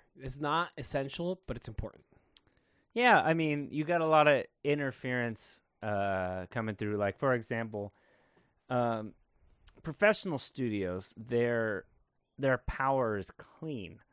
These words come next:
Speaker 2: So
Speaker 1: Yep.
Speaker 2: basically what they do is they make sure that, that every plug, like, literal, like, outlet, is, like, grounded correctly.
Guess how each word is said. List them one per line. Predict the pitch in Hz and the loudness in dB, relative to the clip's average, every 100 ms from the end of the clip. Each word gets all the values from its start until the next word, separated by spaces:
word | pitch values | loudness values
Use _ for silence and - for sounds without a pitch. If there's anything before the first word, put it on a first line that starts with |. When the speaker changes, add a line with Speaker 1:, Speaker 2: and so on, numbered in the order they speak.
| _ | _
Speaker 2:
So | - 120 | -2 0
Speaker 1:
Yep. | |
Speaker 2:
basically | 135 139 165 151 131 | 2 2 0 -2 0
what | 120 120 | 0 -2
they | 113 | -4
do | 135 139 131 | 0 2 2
is | 113 | 0
they | 110 | -4
make | 110 117 | -2 -4
sure | - 117 107 | -4 -4 -2
that, | 101 - _ _ _ _ _ | -4 -6 _ _ _ _ _
that | 113 107 - | -4 -4 -4
every | 117 131 147 131 | -4 -2 -2 -2
plug, | - - 139 143 110 104 101 _ _ _ _ | -4 -4 -2 0 0 -4 -8 _ _ _ _
like, | 120 117 | -4 -2
literal, | 143 131 127 | 0 0 2
like, | 104 - - | 0 -2 -2
outlet, | 123 123 95 - _ _ _ _ 135 | -2 -4 -12 -14 _ _ _ _ 0
is, | 131 131 | 2 2
like, | 117 | 0
grounded | 101 120 120 135 143 131 | 0 0 2 2 0 -2
correctly. | - 127 107 - 98 98 | -2 2 2 0 -2 -2